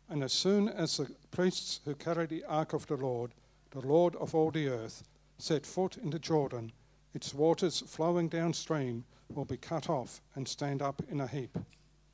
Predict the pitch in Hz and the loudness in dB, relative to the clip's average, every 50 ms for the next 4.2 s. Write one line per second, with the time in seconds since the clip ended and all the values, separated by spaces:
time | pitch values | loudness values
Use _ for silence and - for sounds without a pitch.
0 | _ _ _ _ _ - - _ _ _ _ _ _ _ _ _ _ _ _ _ | _ _ _ _ _ -20 -20 _ _ _ _ _ _ _ _ _ _ _ _ _
1 | _ - - - 156 170 190 226 - - 156 165 156 - - - 196 208 - 190 | _ -4 2 4 6 8 6 6 4 4 4 4 4 4 4 4 4 4 4 4
2 | 180 170 165 - - - - - 156 190 196 - - - - - 170 170 160 127 | 4 4 2 -2 -8 -10 0 2 4 4 4 2 -2 -10 -4 0 2 2 2 2
3 | 117 - - 143 - - - 165 - - - 143 117 - 156 151 147 139 - 123 | 0 -4 -6 -8 -2 2 2 2 2 0 -4 -6 0 4 6 6 6 6 2 -2
4 | 110 113 117 | -4 -6 -8